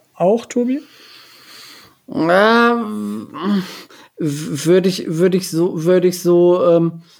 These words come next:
Speaker 2: würd ich so nicht sagen, aber in der Spitze ist das immer schwer zu entscheiden.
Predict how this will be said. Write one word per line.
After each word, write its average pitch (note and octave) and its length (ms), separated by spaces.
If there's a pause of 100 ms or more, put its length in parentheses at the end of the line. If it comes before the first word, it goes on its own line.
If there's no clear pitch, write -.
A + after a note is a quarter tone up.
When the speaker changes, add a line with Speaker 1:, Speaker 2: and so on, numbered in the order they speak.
(160)
Speaker 2:
würd E3+ 160
ich F3+ 140
so F#3+ 120
nicht F#3 220
sagen, F3+ 320
aber F3 220
in D#3 100
der E3+ 80
Spitze F3+ 380
ist F3 160
das E3 140
immer F3+ 220
schwer F3+ 320
zu F3+ 120
entscheiden. E3+ 540